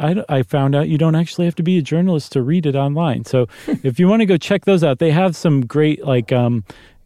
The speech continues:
Speaker 1: like, just some breakdowns of some of the stuff we're talking about, but also about how to read polls and what to trust and look for in general.
Speaker 2: Uh, and a little known fact, Pew was actually originally called,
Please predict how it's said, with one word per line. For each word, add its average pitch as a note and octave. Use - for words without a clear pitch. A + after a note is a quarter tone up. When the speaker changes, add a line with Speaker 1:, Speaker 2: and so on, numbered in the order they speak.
Speaker 1:
like, C#3+
just -
some D3
breakdowns C3+
of A2+
some C#3
of B2+
the A#2+
stuff -
we're C3
talking C3
about, A2+
but C3+
also C3+
about A#2+
how C3+
to A#2+
read B2
polls B2+
and A#2
what B2+
to C3
trust B2
and A#2
look B2
for A2+
in A2+
general. A#2+
Speaker 2:
Uh, G#2+
and A2+
a G#2+
little A2+
known G#2+
fact, A#2
Pew A#2+
was G2
actually F#2+
originally G2
called, F2+